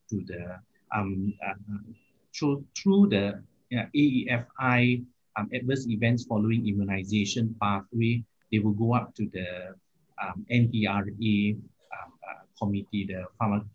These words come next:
um, the, um, National, um, Pharmacological Regulatory Authorities.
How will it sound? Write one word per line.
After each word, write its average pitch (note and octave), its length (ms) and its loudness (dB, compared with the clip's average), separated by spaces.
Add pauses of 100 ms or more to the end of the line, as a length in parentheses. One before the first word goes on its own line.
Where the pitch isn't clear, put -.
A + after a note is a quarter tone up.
(680)
um, F#2+ 280 -8
the, F#2+ 240 -6 (580)
um, G2+ 340 -2
National, C#3+ 720 0 (480)
um, F#2+ 540 0 (120)
Pharmacological A#2 680 0 (1400)
Regulatory A2 880 2
Authorities. G#2 880 -2